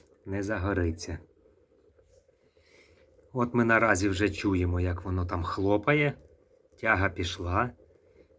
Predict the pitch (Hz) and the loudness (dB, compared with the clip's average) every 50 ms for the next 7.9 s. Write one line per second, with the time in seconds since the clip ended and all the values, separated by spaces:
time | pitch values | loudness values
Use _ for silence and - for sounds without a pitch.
0 | _ 151 156 - - - 143 160 175 160 170 170 165 165 151 143 165 165 156 175 | _ -10 -10 -10 -8 -4 -2 -2 0 2 2 2 2 2 2 2 2 4 6 4
1 | 170 170 185 202 202 180 - - 110 113 117 131 156 175 165 131 135 160 151 151 | 4 6 4 4 2 2 2 4 4 4 6 4 4 2 2 2 2 2 4 2
2 | 143 123 143 165 175 175 156 120 104 95 95 110 117 117 113 117 110 - - - | 4 4 4 4 4 4 2 2 0 0 0 0 2 2 2 2 0 -2 -4 -6
3 | 113 101 110 127 131 131 107 92 98 101 - - 104 87 95 104 110 113 117 123 | -4 0 2 2 2 2 -2 -4 -6 -4 0 0 0 2 4 6 8 8 8 8
4 | 120 - - 123 120 - - 135 143 139 - - - 82 76 71 - _ _ _ | 6 4 0 -2 0 2 2 2 2 2 -2 -4 -4 -4 -4 -6 -10 _ _ _
5 | _ _ _ _ - - - - - - - - - 117 110 - 160 190 180 208 | _ _ _ _ -20 -20 -20 -20 -18 -18 -18 -6 -4 -2 0 4 6 8 8 10
6 | 190 196 196 170 165 196 214 208 196 160 123 - - 117 98 - - 139 151 151 | 10 10 10 8 8 6 6 8 8 6 6 6 2 2 2 4 2 2 4 4
7 | 156 147 135 131 147 139 127 143 143 143 147 156 160 165 170 170 165 160 | 4 2 4 4 2 4 6 8 8 8 8 8 6 4 0 -2 -2 -6